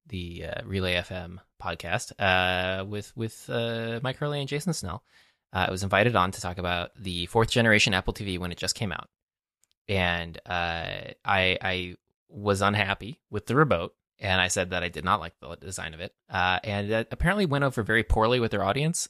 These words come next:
Uh, and I received, for a few weeks afterwards, uh, uh, several negative comments about how I was using the remote incorrectly, or how I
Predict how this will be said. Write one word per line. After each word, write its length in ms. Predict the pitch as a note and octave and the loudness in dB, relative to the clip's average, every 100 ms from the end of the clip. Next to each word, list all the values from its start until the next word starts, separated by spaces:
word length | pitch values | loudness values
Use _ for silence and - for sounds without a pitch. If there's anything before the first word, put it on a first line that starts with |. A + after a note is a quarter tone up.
| - | 0
Uh, 340 | G2 F#2 F#2+ | 4 4 4
and 160 | - G#2 | 4 4
I 100 | E2+ | 4
received, 540 | G#2 G#2 - G#2+ G2+ - | 2 0 0 -2 -6 -4
for 280 | A2 G2+ G#2 | 4 4 4
a 80 | |
few 180 | G#2 E3 | 2 -2
weeks 220 | D3+ A2+ | 0 2
afterwards, 520 | G#2+ F#2+ F2 F2 F2 - _ _ _ _ - | 2 0 -2 -4 -6 -14 _ _ _ _ 2
uh, 380 | F#2+ F2+ F2+ - | 4 4 2 -2
uh, 280 | - G2 F2+ | -4 0 0
several 500 | - - - F3 F3 | 2 0 4 6 8
negative 400 | B2 A2 A#2+ A2 | 8 6 4 0
comments 520 | - G#2 G2 F2+ F2 - | 2 4 4 2 -2 -2
about 260 | G2 G2 - | 2 2 4
how 200 | G2 F#2+ | 2 2
I 120 | F#2+ | 0
was 220 | F2+ F#2 | -2 -6
using 220 | F#2 F#2 | -8 -10
the 80 | F#2 | -12
remote 260 | F2+ F#2 F#2 | -10 -6 -6
incorrectly, 600 | F#2+ - F#2+ - G2 F#2+ | -8 -8 -8 -4 -4 -2
or 260 | E2+ F2+ F#2 | -4 -4 -4
how 260 | F#2 F2+ | -2 0
I 340 | F2 F2 F2+ | 0 0 -2